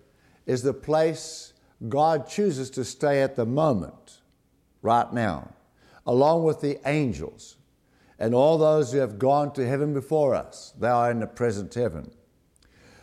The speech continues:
The pre-, present heaven had a beginning, and it has an end. The new heaven will be brought down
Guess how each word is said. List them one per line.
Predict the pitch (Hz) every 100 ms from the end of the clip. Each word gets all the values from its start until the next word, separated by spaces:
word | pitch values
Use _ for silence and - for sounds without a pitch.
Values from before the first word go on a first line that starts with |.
| -
The | - 151
pre-, | 156 208 202 202
present | - 180 208 196 208 -
heaven | 135 107 107 131 107 _ _ _ _ _ _ _ _ _ _
had | 113 143 156 147 -
a | 151
beginning, | 127 135 113 151 135 92 82 67 - _ _ _ _ _ _ _
and | 120 123 110
it |
has | 107 135 135 135 113
an | 117
end. | 123 92 71 65 78 _ _ _ _ _ _ _ _ _ _ _ _
The | 117 117
new | 156 202
heaven | 160 127 135 185 - _ _ _ _ _ _ _
will | 113 143 175
be | 170
brought | 151 143 160 175 -
down | 139 123 113 117 131